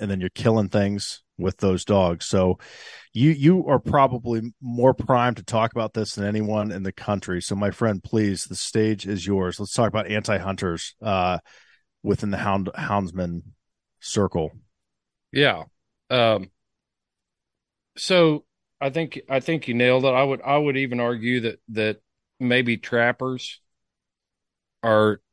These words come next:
Speaker 2: if, if they're not a bigger target, they're right there with us. Um, you know, trapping with the, the collapse of the fur market has pretty much, um, you know, it's, it's pretty much taken care of itself. <laughs> You know,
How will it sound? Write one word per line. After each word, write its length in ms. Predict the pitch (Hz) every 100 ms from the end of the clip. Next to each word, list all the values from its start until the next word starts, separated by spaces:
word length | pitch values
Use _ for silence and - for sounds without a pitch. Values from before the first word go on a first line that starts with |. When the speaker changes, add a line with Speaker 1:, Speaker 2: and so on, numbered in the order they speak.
| _
Speaker 2:
if, 260 | 123 113 - -
if 200 | 110 -
they're 240 | 107 113
not 240 | 113 113
a 40 | 104
bigger 300 | 117 110 113
target, 440 | - 110 110 110
they're 140 | 110 98
right 300 | 101 110 -
there 160 | 110
with 320 | 98 92 98 120
us. 300 | 113 - - _ _ _ _ -
Um, 440 | 107 104 98 90 _ _ - - -
you 100 | 107
know, 60 | 104
trapping 600 | - 127 123 131 117 110
with 220 | 110 -
the, 300 | 110 104 104 104
the 100 | 104
collapse 480 | - 113 113 -
of 80 | 107
the 60 | 98
fur 260 | - 113
market 540 | 107 110 110 - 113 - _ -
has 240 | 104 90
pretty 300 | _ 120 110
much, 440 | 107 104 - - _ _ _ _ _ _ -
um, 540 | 101 98 98 92 90 _
you 120 | 113 101
know, 120 | 98
it's, 180 | - -
it's 200 | 110 -
pretty 240 | - 123
much 280 | 110 104 -
taken 320 | 127 110 101
care 200 | 90 117
of 80 | 107
itself. 580 | 104 - 117 110 120 - _ -
<laughs> 100 | 123
You 80 | 127
know, 280 | 110 123